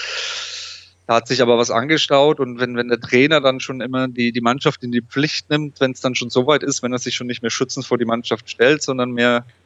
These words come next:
schon am Anprangern ist, ist immer gefährlich. Aber wie gesagt, da bin ich zu weit weg. Ähm, so gesehen würde ich sagen, ja, fünfzig fünfzig muss man mal gucken, ne? Also,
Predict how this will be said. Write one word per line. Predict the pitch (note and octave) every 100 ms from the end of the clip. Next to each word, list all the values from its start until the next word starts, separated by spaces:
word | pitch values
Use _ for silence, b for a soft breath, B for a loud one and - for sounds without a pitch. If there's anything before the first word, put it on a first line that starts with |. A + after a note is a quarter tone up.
| _ _ _
schon | - B2
am | A#2
Anprangern | - B2 D#3 - C3 C#3+ C#3
ist, | C3+ D3 - - B B B B C3 -
ist | -
immer | D3 D#3
gefährlich. | B2+ A#2+ B2 B2+ A2
Aber | A#2
wie | A2+
gesagt, | A#2 A2+ A2 -
da |
bin | A2+ A#2+
ich | A#2
zu | B2
weit | G#2+ G2+
weg. | A2 - -
Ähm, | A2 G#2+ G#2 - _ _ _ _ _
so | - B2
gesehen | B2 B2 A#2+ A#2 A#2+ A#2 -
würde | A#2+ A#2+
ich | -
sagen, | A2 A2+ A2+
ja, | G#2 A2+ A#2 G#2+
fünfzig | _ - B2+ B2+ C3+ -
fünfzig | C3 C3+ - A2
muss | A#2+ B2+
man | A2+
mal | A2
gucken, | - C3+ A2
ne? | G2+ A#2+ B2
Also, | G#2+ G#2 G#2+